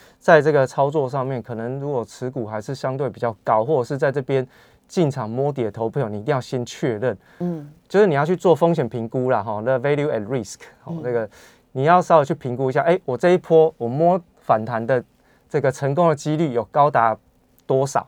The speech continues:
Speaker 1: 百分之五十以上，那我的获利有多少啊？这是你的获利的期望值。
Speaker 2: 嗯。嗯。
Speaker 1: 那你下跌之后有百-，比如说一半一半，我百分之五十期-，期-，是下跌的，那下跌会跌多少？这两个数值呢，加起来就是你的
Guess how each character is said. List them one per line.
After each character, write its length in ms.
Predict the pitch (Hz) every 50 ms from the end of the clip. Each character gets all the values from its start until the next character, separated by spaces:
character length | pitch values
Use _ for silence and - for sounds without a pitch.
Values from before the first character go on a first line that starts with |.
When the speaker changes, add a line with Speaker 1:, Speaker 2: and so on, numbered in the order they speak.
| _ _
Speaker 1:
百 100 | - 110
分 140 | 110 127 139
之 80 | 147 -
五 120 | 127 110
十 220 | 98 - - 101
以 80 | 98 98
上， 320 | 95 - - 156 135 107 - _ _ _ _ -
那 120 | 165 156
我 80 | 131 117
的 60 | 117
获 220 | 117 - 160 143 143
利 80 | 139
有 80 | 127 107
多 240 | - 123 110 117 123
少 140 | - 117
啊？ 140 | - - 98 110
这 100 | - 143
是 140 | 131 151 160
你 100 | 127 107
的 100 | 92 104
获 300 | 101 - - 151 117 110
利 160 | 110 123 107 -
的 120 | - 123
期 320 | 117 151 147 139 117 117 127
望 260 | 147 165 147 110 101 101
值。 240 | - - - 127 - 127 - _ - - -
Speaker 2:
嗯。 80 | 151 151
嗯。 80 | 147 143
Speaker 1:
那 140 | 190 190 175
你 180 | 147 127 113 104
下 360 | - - - 208 147 123 120
跌 180 | - 113 120
之 120 | 113 127 143
后 100 | 139 135
有 80 | 131
百-， 140 | 127 - 120 110 120 127
比 80 | - 123
如 40 | 127
说 160 | 143 151 -
一 80 | 147 120
半 160 | - 147 120
一 40 | 113
半， 160 | 127 117 123
我 60 | 120
百 180 | 113 - 123 120
分 100 | 123 151
之 60 | 165
五 160 | 170 139 113
十 140 | 104 110 104
期-， 340 | 95 - - - 113 113 135 - -
期-， 240 | - - 131 131 -
是 140 | 135 - 151
下 280 | 139 - 170 117 104 -
跌 180 | - 120 127 123
的， 60 | 120 _ _ - _ _ _ -
那 160 | 202 196 180
下 280 | 151 - - 208 165
跌 120 | 143 123 120
会 120 | 143 175
跌 280 | 147 - 147 123 123 135
多 240 | - 143 131 135 143
少？ 240 | 139 - 101 - - _ _ _ _
这 140 | - 240 220
两 120 | 185 147
个 80 | 135 135
数 240 | - - 214 175
值 200 | 139 - 127 113
呢， 220 | 113 123 120 120 127 _ _ _
加 240 | - 190 160 147
起 220 | 170 - - 123 107
来 160 | 101 98 104
就 140 | - 160 156
是 120 | - 180
你 140 | 160 127 107
的 220 | - 123 110 101